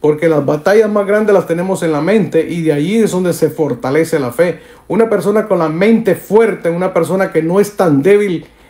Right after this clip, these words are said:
cuando le dicen cualquier cosa, es porque su mente la tiene fuerte, agarrada en la fe que nosotros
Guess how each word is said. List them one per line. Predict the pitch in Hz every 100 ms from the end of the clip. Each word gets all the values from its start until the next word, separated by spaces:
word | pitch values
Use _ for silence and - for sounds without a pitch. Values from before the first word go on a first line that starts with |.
| _
cuando | - 156 151 151
le | 147
dicen | 185 202 202
cualquier | 165 160 180
cosa, | 151 208 214
es | 220
porque | 196 190
su | 170 170
mente | 160 170 226 294 - 175
la | 151 135
tiene | 175 196 175
fuerte, | - 160 214 220 214
agarrada | 160 135 - 156 190 226 220
en | 175
la | 151 117
fe | - 208 294 -
que | 165
nosotros | 135 127 175 180 180